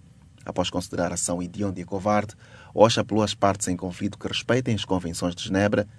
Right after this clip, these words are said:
sem precondições. A nota destaca especialmente o artigo que proíbe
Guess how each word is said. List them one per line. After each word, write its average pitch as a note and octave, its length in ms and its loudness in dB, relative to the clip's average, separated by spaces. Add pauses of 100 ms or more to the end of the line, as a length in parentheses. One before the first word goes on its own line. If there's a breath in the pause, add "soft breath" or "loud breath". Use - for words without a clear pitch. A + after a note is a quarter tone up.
sem A#2+ 320 0
precondições. F#2+ 880 -2 (540 loud breath)
A A#2 80 2
nota C3+ 240 2
destaca B2 320 -2
especialmente A2 600 -2
o F#2 40 2
artigo F#2+ 320 -4
que F#2+ 80 -8
proíbe A#2 460 2